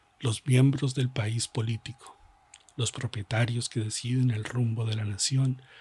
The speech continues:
a espaldas de un país sacrificado. Una casta de cincuenta familias que tienen el control de la riqueza, de las leyes y de las instituciones, y se reparten los ingresos fiscales a su acomodo. Los oligarcas,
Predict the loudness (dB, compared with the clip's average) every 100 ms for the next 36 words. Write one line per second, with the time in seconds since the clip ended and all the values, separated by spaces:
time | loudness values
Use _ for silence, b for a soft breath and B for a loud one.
0 | B -2 -2 0 0 0 0 -4 -2 -2
1 | -2 -4 -4 -6 -8 -8 -10 -6 -6 -6
2 | -12 -20 _ b b b b b b _
3 | _ 6 6 6 4 2 -4 -16 -8 0
4 | 2 2 2 4 4 2 2 2 2 -2
5 | -8 -10 -16 -8 -4 -2 0 2 2 0
6 | -2 -4 -2 2 2 2 -2 -2 -6 -4
7 | -2 -4 -12 _ _ -4 -2 -2 0 -2
8 | -2 -6 -10 -4 -2 0 -2 -4 -4 -6
9 | -8 -8 -6 -4 -4 -6 -10 -18 b b
10 | b b 0 2 2 2 2 2 2 2
11 | 2 2 2 2 2 0 -4 -4 -4 -2
12 | -4 -4 -6 -10 -6 -2 -2 -2 -4 -4
13 | -6 -10 -20 _ _ _ _ -4 -2 0
14 | -2 -2 -4 -8 -14 -18 -18 -18